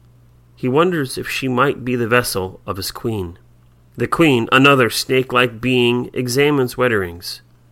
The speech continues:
but is not satisfied. Apophis kills Wetterings.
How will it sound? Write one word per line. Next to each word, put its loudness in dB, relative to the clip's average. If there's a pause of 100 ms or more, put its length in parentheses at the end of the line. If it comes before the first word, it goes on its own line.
(160)
but -8
is -10
not 0
satisfied. -10 (1120)
Apophis -2
kills -2
Wetterings. -8